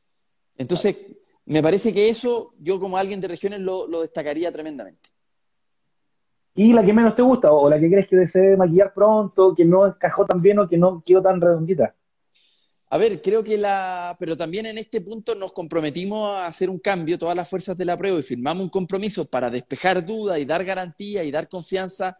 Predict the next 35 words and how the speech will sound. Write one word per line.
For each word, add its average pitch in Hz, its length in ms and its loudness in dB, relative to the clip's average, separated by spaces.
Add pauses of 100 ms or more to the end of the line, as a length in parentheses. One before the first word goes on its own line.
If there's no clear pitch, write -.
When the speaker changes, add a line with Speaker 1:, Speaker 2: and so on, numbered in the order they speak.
(100)
Speaker 1:
y 139 80 -8
tranquilidad 147 420 -4
a 165 40 -2
la 165 60 -2
gente 156 300 -12
que, 151 220 -10 (100)
que 165 100 -8
era, 170 280 -4 (280)
que - 120 -16
estaba 185 260 0
ahí 185 120 2
indecisa 175 520 -2
a 151 60 0
ver 170 100 -2
si 160 140 -8
votaba 180 340 -4
o - 20 -10
no 190 120 -8
por 180 100 -10
el 180 100 -6
apruebo. 208 360 -8 (200)
Ya 156 120 -6
firmamos 170 420 -10
ese 196 80 -10
compromiso. 196 560 -12 (300)
Y 160 80 -4
había 226 240 -2
uno 262 200 -6
en 254 80 -10
particular 202 540 -8
que - 80 -10
era 226 100 -4
la 214 140 -2
reelección 190 480 -8 (160)
presidencial, 185 800 -4